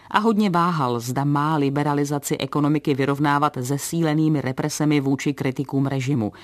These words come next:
Nakonec byl rozhodování ušetřen, dějiny byly rychlejší.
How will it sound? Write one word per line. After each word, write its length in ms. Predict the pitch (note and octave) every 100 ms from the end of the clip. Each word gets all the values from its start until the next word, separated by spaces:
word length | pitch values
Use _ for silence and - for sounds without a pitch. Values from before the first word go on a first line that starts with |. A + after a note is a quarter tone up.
| - - - -
Nakonec 440 | G3+ G#3 A#3 A#3 F#3
byl 280 | F3+ D#3+
rozhodování 680 | C#3+ D3 E3 E3 E3+ E3 C#3+ -
ušetřen, 600 | D#3 G3+ - F#3 E3+ D#3+ -
dějiny 560 | B2+ A#2+ B2+ E3 F3 E3
byly 220 | D#3+ D#3+
rychlejší. 680 | D3 - B2+ A2 - F2